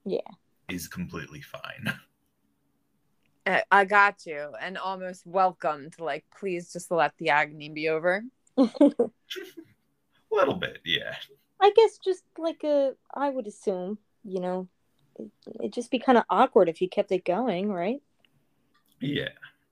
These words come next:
Speaker 1: Gotcha. So now ghosting would be you're in the middle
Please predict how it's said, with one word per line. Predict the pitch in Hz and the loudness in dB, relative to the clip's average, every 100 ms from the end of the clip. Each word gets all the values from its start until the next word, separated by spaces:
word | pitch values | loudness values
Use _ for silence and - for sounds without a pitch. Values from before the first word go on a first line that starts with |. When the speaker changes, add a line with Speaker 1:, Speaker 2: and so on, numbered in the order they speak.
| _ _ _ _ _ - | _ _ _ _ _ -12
Speaker 1:
Gotcha. | 180 170 160 - 160 143 139 - | -6 -6 -6 -8 -8 -8 -8 -10
So | - 226 | -4 0
now | 220 208 208 | 4 6 4
ghosting | 185 240 240 226 - 190 165 147 151 156 _ _ _ _ _ _ _ | 4 6 6 2 -6 -8 -6 -8 -12 -14 _ _ _ _ _ _ _
would | 175 170 160 | -2 -2 0
be | 170 160 156 151 156 - _ _ _ _ _ 175 | 0 0 0 -2 -4 -8 _ _ _ _ _ 2
you're | 190 175 165 - - | 8 8 8 4 -6
in | 202 196 | -6 -6
the | 190 | -6
middle | 190 190 185 180 175 | -4 -2 0 0 0